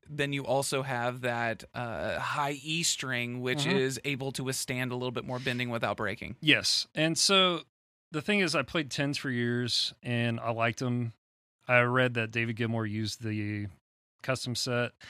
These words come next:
Speaker 2: I tried his signature strings.
Speaker 1: Okay.
Speaker 2: They're boomers.
Speaker 1: Yeah.
Speaker 2: So they kinda die quickly. So sometimes I'll
Speaker 1: Yeah.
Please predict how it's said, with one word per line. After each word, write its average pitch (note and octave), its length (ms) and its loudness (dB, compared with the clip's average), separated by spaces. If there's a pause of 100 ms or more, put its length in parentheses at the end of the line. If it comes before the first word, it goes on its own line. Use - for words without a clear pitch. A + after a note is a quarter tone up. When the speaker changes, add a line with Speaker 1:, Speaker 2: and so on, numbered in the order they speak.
(460)
Speaker 2:
I A#2 60 0
tried C#3 420 4
his B2 180 0
signature C#3+ 640 -2
strings. D#3 680 -4 (360)
Speaker 1:
Okay. E3+ 300 0 (500)
Speaker 2:
They're B2 140 0
boomers. C#3+ 720 0 (380)
Speaker 1:
Yeah. C3+ 280 -2 (680)
Speaker 2:
So - 160 -6
they B2 80 -2
kinda C3 220 -2
die A2 300 0
quickly. G2 420 -8
So B2 200 -2
sometimes C#3+ 460 -2
I'll C3 100 2
Speaker 1:
Yeah. B2+ 460 -2